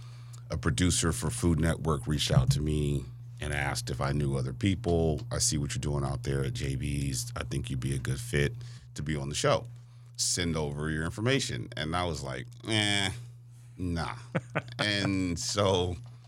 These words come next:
I'm sitting at the bar. It was a slow day, so I'm just sitting there. And the bartender that was there and a friend, and they were like, "Dude, if you don't send in your information, like, why would you not?" And I was like, "Why go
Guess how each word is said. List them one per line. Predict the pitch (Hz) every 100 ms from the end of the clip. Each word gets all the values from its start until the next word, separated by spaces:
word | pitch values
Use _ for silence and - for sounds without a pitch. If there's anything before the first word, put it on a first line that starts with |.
| -
I'm | 95
sitting | - - 113 120
at | 98 90
the |
bar. | 87 78 85 80 80
It | 82
was | 78
a | 78
slow | - 82 82
day, | 76 73
so | - 73
I'm | 73
just | 71 -
sitting | 90 82 76
there. | 69 69 - - - - - - -
And | 85 82 76 71
the | 71
bartender | 69 73 78 82 - 78 71 67 69 67 - 73
that | 71
was | 65 69
there | 67 69 67
and | 62
a |
friend, | 60 69 67 65 65 - - - - -
and | - 92
they | 87
were | 76
like, | 73 73
"Dude, | 117 120 110
if | 104
you | 185
don't | 180 135 87 - - - - - -
send | - - 117 113
in | 101 110 117 117 - - - - - - -
your | 101 101 107 101 - - - -
information, | 90 101 92 87 101 - 135
like, | 110
why | 95 113
would | 135 113
you | 117
not?" | 147 131 -
And | 82
I |
was | 90 90
like, | 90 73 -
"Why |
go | 117